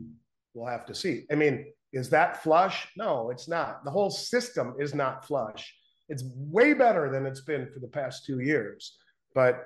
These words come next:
when you realize, again, the people that we talk to represent such a small subsection of people who have pulled the blinders off and, and are at least cognizant of what's happening, um,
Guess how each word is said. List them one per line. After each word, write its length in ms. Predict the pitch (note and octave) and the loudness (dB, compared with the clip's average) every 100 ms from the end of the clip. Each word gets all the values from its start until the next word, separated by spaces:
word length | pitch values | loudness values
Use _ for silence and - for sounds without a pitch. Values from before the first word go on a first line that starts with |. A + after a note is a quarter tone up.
| - _ _ C3 C3+ | -18 _ _ -14 -4
when 160 | C#3 C#3 | -2 -2
you 80 | C3+ | -2
realize, 680 | D#3 E3 C#3+ C#3 C3 - - | 0 2 2 0 -4 -14 -18
again, 540 | A#2 C3+ E3+ D3 B2 | -12 -4 0 0 -2
the 60 | A#2+ | -8
people 380 | - D#3+ D#3 D3 | -10 -10 -6 -4
that 160 | C3+ C3+ | -4 -4
we 160 | C3+ | -8
talk 320 | C3+ E3 F3+ E3+ | -2 2 2 0
to 80 | C#3+ | -6
represent 600 | C3 C#3+ C#3+ C3+ D3 - | -2 -2 -2 -8 -8 -8
such 180 | - | -16
a 60 | C3 | -14
small 320 | - F3 F3+ | -2 4 4
subsection 920 | - F3+ F3 - - G3 G#3+ - - - _ _ _ _ _ _ - | 4 2 0 -2 -2 0 0 -4 -10 -12 _ _ _ _ _ _ -18
of 100 | B2+ | -6
people 300 | F3+ F3 C#3 | -2 0 2
who 80 | C#3+ | 2
have 260 | C3 - - | 2 0 0
pulled 240 | E3+ C#3+ | 0 2
the 60 | C#3 | -2
blinders 560 | B2 E3 G3 C#3 A2+ | -2 0 0 -4 -4
off 260 | B2 B2 - _ _ _ C#3 | -6 -6 -10 _ _ _ -8
and, 140 | C3+ C3+ - | -8 -8 -10
and 160 | C#3 C#3 | -2 2
are 300 | B2+ A#2 - D3 | 2 0 -8 -8
at 120 | C#3+ | -6
least 260 | D3+ - | -6 -8
cognizant 840 | - E3 F#3+ B3 G#3+ C#3+ - G#2 - | -6 2 4 6 4 2 0 -8 -6
of 100 | A#2 | -6
what's 260 | A#2 A2+ - | -6 -8 -4
happening, 500 | A#2 G#2 A2 A2 A2 _ _ _ _ A#2+ | -4 -2 -4 -4 -6 _ _ _ _ 0
um, 340 | A#2 A#2 A#2 | 2 2 -2